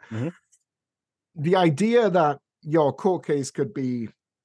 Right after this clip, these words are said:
Speaker 2: called into question because a bureaucrat circled the wrong option, <laughs> like, don't get me wrong, I am
Speaker 1: Mm.
Speaker 2: all for efficient and correct bureaucracy.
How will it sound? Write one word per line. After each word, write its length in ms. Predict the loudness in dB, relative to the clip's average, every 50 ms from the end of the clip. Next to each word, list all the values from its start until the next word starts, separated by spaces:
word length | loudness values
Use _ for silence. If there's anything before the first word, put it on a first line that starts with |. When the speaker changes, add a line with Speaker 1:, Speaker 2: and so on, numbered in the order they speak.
| _ _ _ _ _ _ _ _ _ _ _ _ _ _ _ _ _ -20 -8
Speaker 2:
called 340 | -4 -2 0 0 0 0 0
into 240 | 0 0 -2 -4 -6
question 600 | -4 -4 -4 -4 -4 -6 -6 -8 -6 -6 -6 -6
because 320 | -6 -6 -6 -6 -4 -4
a 60 | -4 -6
bureaucrat 720 | -4 -2 2 2 4 2 2 0 -4 -6 -6 -6 -6 -8
circled 520 | -12 -6 -2 -2 -2 -2 -2 -6 -6 -4
the 60 | -6 -4
wrong 280 | -2 -2 -2 -2 -2 -2
option, 540 | -4 -6 -8 -12 -12 -12 -12 -10 -10 -10 -8 -6 -8
<laughs> 120 | -2 -2
like, 520 | -2 -2 -2 -4 -6 -10 -10 -10 -12 -18 -20 _ _ _ _ _ _ _ _ _ _ _ 0
don't 180 | 2 2 4 2
get 140 | 2 2
me 100 | 2 2
wrong, 380 | 2 2 2 0 0 -2 -4 -8 -8
I 220 | -6 -2 0 0 0
am 100 | 0 -2
Speaker 1:
Mm. 100 | -2 -2
Speaker 2:
all 300 | 0 2 2 2 2 0
for 560 | -2 -6 -6 -6 -6 -4 -6 -6 -6 -6 -8 -12 _ _ _ _ _ _ -8
efficient 720 | -8 -8 -4 -4 -4 -4 -2 -4 -4 -4 -4 -6 -8 -12 -10 -6
and 200 | -4 -4 -4 -4
correct 600 | -2 -2 0 0 0 -2 -2 -4 -12 -20 -20 -20 _ _ _ _ _ _
bureaucracy. 840 | -4 -2 0 0 -2 -4 -4 -8 -12 -14 -12 -14 -16 -18 -18 -20